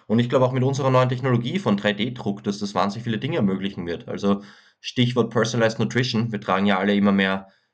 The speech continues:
Sensoren und vielleicht auch bald Smartwatches, die Glukosespiegel messen können in der Blut. Und das sorgt natürlich alles dafür, dass genau auf dich persönlich abgestimmt mit der Daten ermittelt wird,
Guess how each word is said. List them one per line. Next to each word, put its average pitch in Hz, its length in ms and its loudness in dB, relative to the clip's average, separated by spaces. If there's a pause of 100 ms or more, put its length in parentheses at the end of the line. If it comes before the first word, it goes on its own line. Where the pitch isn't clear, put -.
(120)
Sensoren 113 800 4
und 101 220 2
vielleicht 98 280 0
auch 98 100 -4
bald 98 200 0
Smartwatches, 98 640 -2
die 101 100 -6
Glukosespiegel 104 760 -4
messen 101 440 0
können 101 340 2
in 104 160 0
der 101 140 4
Blut. 104 320 -2
Und 101 160 0
das 98 80 -10
sorgt 101 220 -2
natürlich 104 300 -2
alles 110 240 -2
dafür, 95 300 -4
dass 104 240 -6 (460)
genau 107 540 2
auf 107 400 -4
dich 127 280 0
persönlich 113 680 -2
abgestimmt 123 680 -2
mit 123 100 0
der 107 140 4
Daten 101 320 0
ermittelt 113 380 0
wird, 110 160 -2